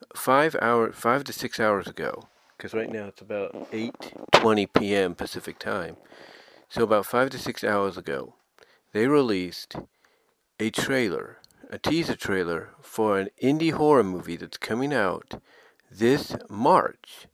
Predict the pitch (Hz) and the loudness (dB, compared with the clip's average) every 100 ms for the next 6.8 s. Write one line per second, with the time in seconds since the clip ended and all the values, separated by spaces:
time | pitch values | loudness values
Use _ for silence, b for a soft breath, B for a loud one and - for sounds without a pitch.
0 | _ - 98 113 160 - 123 123 - 104 | _ -10 0 2 2 0 -2 -2 -2 -4
1 | 95 95 127 120 113 127 117 95 113 107 | -2 0 0 0 -2 -2 -2 0 0 2
2 | 95 107 98 - 165 180 104 85 85 - | 0 -4 -4 -4 -2 0 0 -2 -8 -8
3 | 98 92 - - 98 98 - B B B | -6 -6 -8 -6 -2 -2 -4 B B B
4 | 113 - - 131 151 - 123 107 - - | -4 -4 -4 0 0 0 0 0 -2 -6
5 | 107 - 107 95 95 92 85 95 92 113 | -8 -4 -6 -6 -6 -8 -6 -6 -4 -4
6 | 107 85 - - 180 90 82 | -2 -4 -8 -4 -2 0 -2